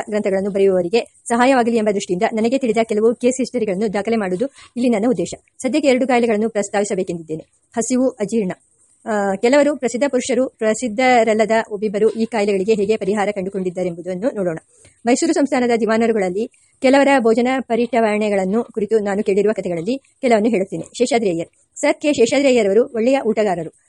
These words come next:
ಪ್ರತಿ ದಿವಸ ಅವರ ಭೋಜನದಲ್ಲಿ ತರಕಾರಿಗಳು ಭಕ್ಷ್ಯ ಭೋಜ್ಯಗಳು ನಾಲ್ಕಾರು ಬಗೆಯವು ಇರುತ್ತಿದ್ದವು ಅಂತೆ. ಆರು ತಿಂಗಳಿಗೆ ಒಂದು ಸಾರಿಯೋ ಇನ್ನೊಂದು,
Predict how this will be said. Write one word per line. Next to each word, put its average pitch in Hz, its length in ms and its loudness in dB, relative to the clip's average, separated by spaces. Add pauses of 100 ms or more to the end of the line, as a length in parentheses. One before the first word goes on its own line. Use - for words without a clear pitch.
(120)
ಪ್ರತಿ 262 200 2
ದಿವಸ 311 300 4
ಅವರ 262 180 2
ಭೋಜನದಲ್ಲಿ 226 460 0
ತರಕಾರಿಗಳು 220 520 0
ಭಕ್ಷ್ಯ 214 360 -2
ಭೋಜ್ಯಗಳು 196 680 0 (220)
ನಾಲ್ಕಾರು 226 340 0
ಬಗೆಯವು 208 380 0
ಇರುತ್ತಿದ್ದವು 190 460 -4
ಅಂತೆ. 170 240 -10 (420)
ಆರು 254 180 2
ತಿಂಗಳಿಗೆ 269 380 2
ಒಂದು 233 320 4
ಸಾರಿಯೋ 226 540 0 (340)
ಇನ್ನೊಂದು, 247 580 2